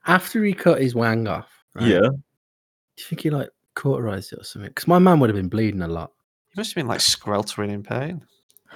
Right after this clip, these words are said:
Speaker 2: No, okay, so I'm, I'm just doing a bit more reading into it.
Speaker 3: Of course.
Speaker 2: Um, so, <laughs> the young man who was being eaten,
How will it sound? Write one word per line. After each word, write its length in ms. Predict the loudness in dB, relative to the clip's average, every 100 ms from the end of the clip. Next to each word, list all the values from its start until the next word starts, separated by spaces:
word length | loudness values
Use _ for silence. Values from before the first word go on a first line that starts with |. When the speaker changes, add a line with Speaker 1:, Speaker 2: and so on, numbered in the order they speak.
| -4
Speaker 2:
No, 320 | 4 6 6 4 2
okay, 220 | 4 2
so 240 | 2 4 6
I'm, 200 | 6 2 2
I'm 120 | 2
just 120 | 2
doing 180 | 2 2
a 40 | 2
bit 200 | 0 2
more 160 | 0
reading 280 | 0 0 -2
into 320 | -2 -4 0 2
it. 100 | 0 -2 -20 -16 -8
Speaker 3:
Of 100 | -2
course. 360 | 2 4 2
Speaker 2:
Um, 160 | -2 -6 _ _ _ _ -2
so, 420 | 2 6 6 6 4 2 -4 -6 2
<laughs> 1200 | 4 4 0 -2 -6 -6 -6 -12 -16 -16 -18 -6
the 200 | 4 6
young 300 | 8 6 6
man 280 | 4 4 2
who 220 | 2 0
was 220 | 0 -4 -8 -2
being 220 | -2 0
eaten, 580 | -4 -6 -6 -4 -6